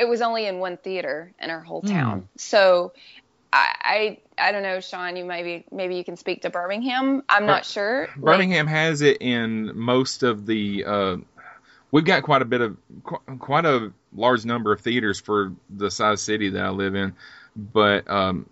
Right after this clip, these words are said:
Speaker 3: and it's in most of the theaters, but as far as the showing, I think they're only showing it on one screen, uh, whereas you've got Deadpool showing on, like, four screens so that they can have sixteen showings a day or whatever.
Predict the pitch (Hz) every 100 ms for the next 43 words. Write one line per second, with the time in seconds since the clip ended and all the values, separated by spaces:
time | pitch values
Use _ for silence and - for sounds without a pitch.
0 | - 110 117 107 131 131 123 113 110 110
1 | 120 127 - 131 123 120 113 - 127 135
2 | 139 135 117 117 104 107 104 101 87 -
3 | _ _ _ _ - 104 - 113 113 104
4 | 95 101 - - 117 107 127 127 107 131
5 | 139 107 104 104 - 101 104 107 101 98
6 | 98 107 104 - - 104 107 117 110 107
7 | _ - - _ 101 101 95 90 - 104
8 | 101 92 92 92 98 92 87 98 101 95
9 | 95 92 92 - 101 95 95 92 92 92
10 | 90 - 87 95 - 95 101 101 92 95
11 | 90 98 92 92 98 90 110 - - 101
12 | 92 95 95 95 95 95 95 104 101 101
13 | 104 107 107